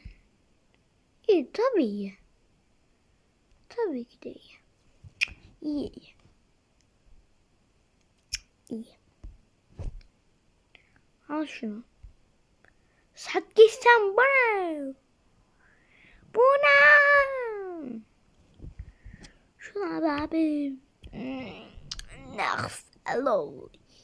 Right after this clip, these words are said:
Yirmi bir dair. Bunun next. Hello. On beşmiş.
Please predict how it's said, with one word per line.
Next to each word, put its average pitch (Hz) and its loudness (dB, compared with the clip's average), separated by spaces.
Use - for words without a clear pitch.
Yirmi 285 0
bir 311 0
dair. 277 -2
Bunun 370 -4
next. - -2
Hello. 208 0
On 320 6
beşmiş. 277 -4